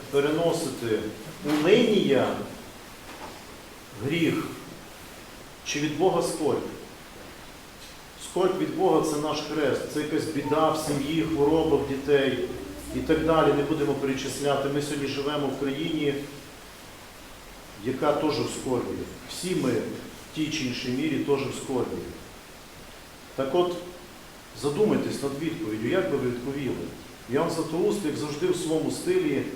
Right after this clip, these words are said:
красномовства, доводить істину того, що скорбь від Бога, звичайно, це легше, це приємніше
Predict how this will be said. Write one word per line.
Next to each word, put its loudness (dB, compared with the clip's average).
красномовства, 0
доводить 4
істину 0
того, 4
що 4
скорбь 6
від 0
Бога, 4
звичайно, 2
це 6
легше, 2
це 0
приємніше 0